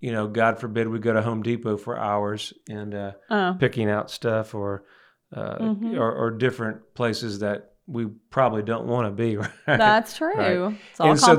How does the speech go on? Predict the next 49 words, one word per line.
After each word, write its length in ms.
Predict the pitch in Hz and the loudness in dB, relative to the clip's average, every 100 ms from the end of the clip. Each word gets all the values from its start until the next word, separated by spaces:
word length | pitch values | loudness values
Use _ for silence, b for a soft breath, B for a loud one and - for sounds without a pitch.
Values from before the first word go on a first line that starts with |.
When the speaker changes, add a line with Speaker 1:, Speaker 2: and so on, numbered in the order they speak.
| 214 | 8
Speaker 2:
compromise. 440 | 202 202 220 - | 8 6 4 -2
Speaker 1:
the 100 | 143 | -2
challenge 640 | 120 - 165 160 151 135 120 | -2 2 4 6 6 4 2
is 160 | 120 120 | 0 -2
to 80 | |
do 180 | 120 127 | 0 4
those 260 | 120 113 - | 4 2 2
things. 340 | 117 117 170 | 0 0 2
And, 260 | 202 180 - | 2 2 -2
and 200 | 202 185 | 0 4
likewise, 760 | 160 214 247 127 117 135 127 - | 4 4 6 6 8 6 2 -6
you 120 | 147 | 0
know, 280 | 123 117 131 | 2 2 -2
somebody 380 | - 147 139 131 | -4 0 2 2
may 140 | 123 151 | 2 0
not 160 | 135 | 0
wanna 160 | 127 120 | -2 -4
be 180 | 117 120 | -2 -2
at 120 | 113 | -2
the 60 | 110 | -4
game 600 | 107 117 165 113 113 127 b b b | -2 -2 0 -2 -4 -8 b b b
with 200 | 120 120 | -6 -2
us 200 | 113 113 | -2 -2
front 320 | - 120 117 | -2 -2 0
row 380 | 117 113 117 117 | 4 4 4 2
and 260 | 104 101 b b - | -2 -6 b b -10
cheering 460 | - 117 113 113 104 | -6 -2 -2 -2 -4
and 100 | 98 | -4
hooting 240 | 117 120 | -4 -4
and 120 | 104 | -6
hollering, 500 | 101 104 104 107 131 - | -2 0 0 -4 -6 -2
although, 340 | 117 110 110 107 | 0 2 0 -2
but 140 | 110 | -4
who 120 | 127 110 | -6 -8
wouldn't? 640 | 101 120 101 104 175 - | -6 -6 -4 -8 -10 -14
But 220 | 156 117 | -4 0
Speaker 2:
I 20 | 208 | 0
mean, 240 | 214 196 | 0 0
Speaker 1:
a-, 40 | |
Speaker 2:
right. 80 | 175 - | 2 2
Speaker 1:
anyway, 400 | 139 113 107 131 B B B B | 4 4 2 0 B B B B
um, 360 | 170 160 156 - | 6 6 4 0
so 280 | 196 180 | 2 4
I 60 | 180 | 4
think 180 | 190 170 | 2 2
there's 160 | 160 | 2
always 240 | 135 131 113 | 4 2 2
that 160 | 110 - | -2 -4
compromise. 720 | 107 104 104 101 104 117 | -6 -6 -6 -4 -4 -6